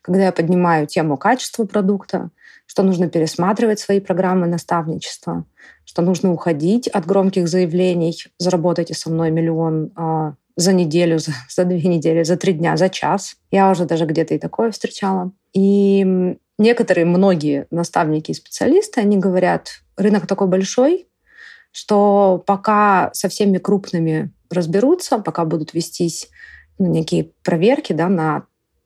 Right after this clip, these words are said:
соблюдение требований, которые сейчас уже обсуждаются". И в две тысячи двадцать четвёртом году есть, э, уверенность у всего рынка обоюдная, что эти требования будут приняты.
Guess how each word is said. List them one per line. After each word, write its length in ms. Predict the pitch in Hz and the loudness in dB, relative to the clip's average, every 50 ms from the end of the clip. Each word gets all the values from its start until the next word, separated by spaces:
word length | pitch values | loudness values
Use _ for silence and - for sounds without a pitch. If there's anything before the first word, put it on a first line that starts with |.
| _ - | _ -16
соблюдение 720 | - - - - 170 160 170 165 151 175 165 160 160 151 147 | -12 -6 -4 -2 0 0 0 0 0 0 0 0 0 -2 -2
требований, 600 | - - 185 196 170 175 156 160 160 147 151 - | 0 0 0 0 0 -2 -2 -2 -2 -2 -2 -4
которые 260 | - 160 160 156 156 | -4 -4 -2 -2 -2
сейчас 460 | - - 180 - - 165 175 - - | -2 -4 -2 0 0 0 0 -2 -4
уже 140 | 143 143 139 | -6 -6 -6
обсуждаются". 960 | 135 - - - 165 147 151 165 165 160 151 131 123 - - - - 156 160 - _ - - - - - _ _ | -8 -6 -6 -6 -6 -4 -2 0 0 2 0 0 -2 -6 -8 -10 -10 -10 -12 -16 _ -20 -20 -20 -20 -20 _ _
И 320 | - 196 190 190 190 190 180 | -2 0 2 2 2 2 0
в 60 | 170 | 0
две 100 | 165 165 | -2 -2
тысячи 280 | - 180 180 - 180 | -2 -2 -4 -2 -4
двадцать 220 | 160 156 165 165 - | -2 -2 -2 -4 -6
четвёртом 440 | - - 175 165 165 - 175 160 147 | -4 -4 -2 -2 -2 -2 -4 -2 0
году 520 | 175 170 160 156 180 175 170 165 160 - _ _ - - _ _ _ | 0 -2 0 0 0 0 0 -2 -4 -8 _ _ -20 -20 _ _ _
есть, 420 | 185 170 170 170 170 - - - | -2 0 0 0 -2 -4 -2 0
э, 260 | 185 170 170 156 - - - | 0 2 2 2 0 0 0
уверенность 480 | 226 185 208 190 190 180 170 - - | 2 2 2 2 2 0 -2 -4 -6
у 40 | 185 | -8
всего 340 | - - - 180 185 185 180 | -6 -6 -2 0 2 2 2
рынка 340 | 175 170 160 165 160 - 147 | 2 0 -2 -2 -2 -2 0
обоюдная, 720 | 156 165 170 175 170 170 156 156 170 156 135 101 92 - | 2 2 2 2 0 0 -2 -2 -4 -4 -4 -4 -6 -10
что 180 | - - 180 | -6 -4 -4
эти 140 | 170 - - | -2 -2 -2
требования 420 | 156 - 175 165 160 156 165 165 | 0 0 0 0 2 0 0 0
будут 300 | 160 156 156 156 - - | 0 -2 -4 -6 -6 -4
приняты. 480 | - 233 269 294 330 320 311 285 277 285 | 0 2 2 2 2 0 -2 -2 -2 -4